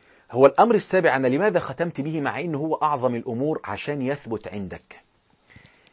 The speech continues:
أن هذه الخطوة التي تأخذها في تغيير نفسك هي سبب عظيم لمعية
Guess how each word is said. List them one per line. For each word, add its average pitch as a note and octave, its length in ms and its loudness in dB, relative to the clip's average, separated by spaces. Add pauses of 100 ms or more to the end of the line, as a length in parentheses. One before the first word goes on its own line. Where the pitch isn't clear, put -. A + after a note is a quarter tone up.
(200)
أن A2+ 160 -4
هذه E3 500 -4
الخطوة E3+ 480 -4
التي C#3 300 -4
تأخذها A#2 760 -4
في D#3 260 -10
تغيير A#2 640 -6
نفسك - 640 -14 (120)
هي A2 240 -4
سبب A2 580 -4
عظيم C#3+ 640 -6
لمعية G#2+ 600 -6